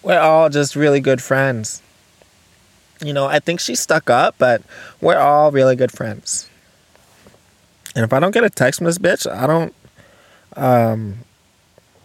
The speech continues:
I don't know what my next move is. I gotta calculate. I talk to God, tell God, I gotta see what God want me to do, bro. I don't even know what the fuck. I'ma just move on.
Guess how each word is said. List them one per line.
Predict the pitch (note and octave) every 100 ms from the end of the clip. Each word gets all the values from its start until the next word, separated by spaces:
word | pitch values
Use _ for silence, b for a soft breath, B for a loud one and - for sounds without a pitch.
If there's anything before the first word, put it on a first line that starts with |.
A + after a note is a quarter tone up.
| -
I | B2+
don't | C3+
know | C#3+
what |
my | B2+
next | B2+ A#2
move | A#2+ A2+ G#2+
is. | G2+
I | A2+
gotta | G#2
calculate. | - G#2+ G2 G2+ F#2+ - b b b b
I | A2+ A2+
talk | - A2
to | G2+
God, | G#2+ A2+ A2 G#2+
tell | - A2
God, | A2 G#2+ G2+
I | G#2+
gotta | A2+ G2+
see | G2 A2+
what | G#2
God | A2 G#2+
want | G2+ G2
me | F#2
to |
do, | F#2 G2+ F#2+
bro. | G#2 G2
I | G2
don't | G#2+ G#2
even | G2 G2
know | G2
what | F#2+
the |
fuck. | F#2 F#2+ G2+
I'ma | G#2
just | F#2+ F#2+
move | G#2+ A2
on. | A#2 B2+ B2